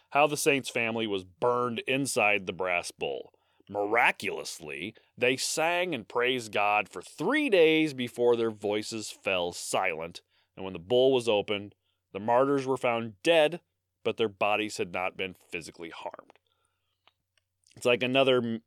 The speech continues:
uh, Shadrach, Meshach, and Abednego type story where Jesus was in the furnace with them.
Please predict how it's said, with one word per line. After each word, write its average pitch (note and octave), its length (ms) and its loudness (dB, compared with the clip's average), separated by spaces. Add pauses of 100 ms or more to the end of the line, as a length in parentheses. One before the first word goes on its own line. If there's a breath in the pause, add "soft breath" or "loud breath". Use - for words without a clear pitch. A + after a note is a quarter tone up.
uh, F#2+ 220 2
Shadrach, A2 560 0
Meshach, G2+ 420 -2
and F2+ 80 -4
Abednego F2 540 -4
type D#2+ 300 -6
story D#2 360 -4
where D#2 200 -8
Jesus A2 480 -6
was F2 180 -12 (100)
in G#2+ 340 -4
the E2+ 140 -8
furnace F#2 560 -4
with - 360 -8
them. - 300 -16